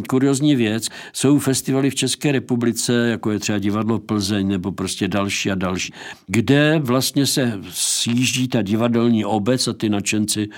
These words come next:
který mají rádi divadlo. Hradec Králové je trošku zvláštní. Tím, že jsme to otevřeli jakoby navenek, do ulic, do átrií,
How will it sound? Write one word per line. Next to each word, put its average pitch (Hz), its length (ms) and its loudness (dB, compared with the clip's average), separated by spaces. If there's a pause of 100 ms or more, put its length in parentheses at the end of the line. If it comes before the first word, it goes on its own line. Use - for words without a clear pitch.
(220)
který 95 160 -2
mají 104 200 2
rádi 101 260 0
divadlo. 98 440 0 (560)
Hradec 107 440 2
Králové 151 400 4
je 143 60 4
trošku 139 360 0
zvláštní. 131 520 0
Tím, 110 180 -2
že 123 120 2
jsme 131 160 0
to 127 140 0
otevřeli 131 640 0
jakoby 135 520 0 (240)
navenek, 110 640 0
do 104 240 0
ulic, 139 560 2
do 117 340 -2
átrií, 101 640 -4